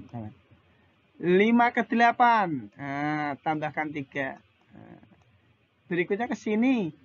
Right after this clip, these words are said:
Ini polanya adalah tambah tiga lagi, sebelas.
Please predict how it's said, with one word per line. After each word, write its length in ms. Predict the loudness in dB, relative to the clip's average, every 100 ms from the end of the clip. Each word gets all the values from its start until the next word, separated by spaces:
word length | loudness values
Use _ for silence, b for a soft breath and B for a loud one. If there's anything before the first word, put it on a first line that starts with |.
| -6
Ini 160 | -4
polanya 640 | -2 0 4 4 2 0 0
adalah 480 | 0 0 2 2 0 _ _ _ _ _ _ _ _ _ -4
tambah 240 | -2 -2 -6
tiga 240 | -8 -6 -4
lagi, 400 | -6 -8 -14 -14
sebelas. 400 | _ -12 -10 -10